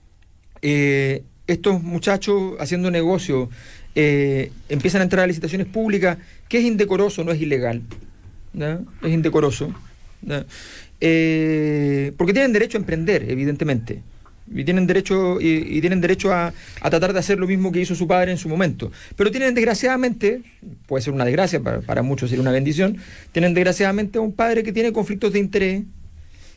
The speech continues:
y que ellos estando en la familia también se les supone un conflicto de interés. Entonces, no, no es decoroso entrar a licitaciones públicas cuando su padre, eh, va a ser presidente, con empresas, y luego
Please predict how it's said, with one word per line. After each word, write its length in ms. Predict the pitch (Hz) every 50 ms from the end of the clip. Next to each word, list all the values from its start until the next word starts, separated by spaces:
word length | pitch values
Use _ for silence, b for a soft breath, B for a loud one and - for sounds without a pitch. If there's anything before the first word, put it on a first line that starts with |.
| b b -
y 100 | 190 190
que 300 | 160 196 196 196 202 202
ellos 200 | 208 202 214 202
estando 260 | 190 190 196 190 190 202
en 60 | 196
la 60 | 185
familia 280 | 165 180 185 196 196 202
también 440 | 196 185 190 185 240 262 240 233
se 100 | - -
les 120 | 160 165 156
supone 280 | - 165 147 180 175
un 80 | 170 156
conflicto 300 | 160 143 117 139 - - -
de 60 | 117
interés. 300 | 113 113 - - - - - B B B B B
Entonces, 460 | B B 240 240 226 269 240 240 - - b b b b b b -
no, 280 | - 190 208 240 240 - - 147 160 117 -
no 160 | 170 185 214
es 60 | 247
decoroso 300 | 233 240 220 214 220 196
entrar 180 | 208 190 202 196
a 20 | 196
licitaciones 420 | 190 180 175 185 - 196 190 175
públicas 580 | 185 185 208 190 185 185 180 180 - 165 165 165
cuando 200 | 165 165 156 156
su 120 | - 151
padre, 260 | 156 165 165 170 160 151 143 139 -
eh, 80 | - - - - -
va 40 | 147
a 40 |
ser 120 | 139 147 -
presidente, 640 | 135 131 113 147 147 143 147 156 160 - 190 190 226 B B B B B B B B
con 160 | - 175 175
empresas, 580 | 170 - - 190 185 170 - 185 185 190 185 185 185
y 120 | 202 208
luego 420 | 202 240 285 285 277 269 277 269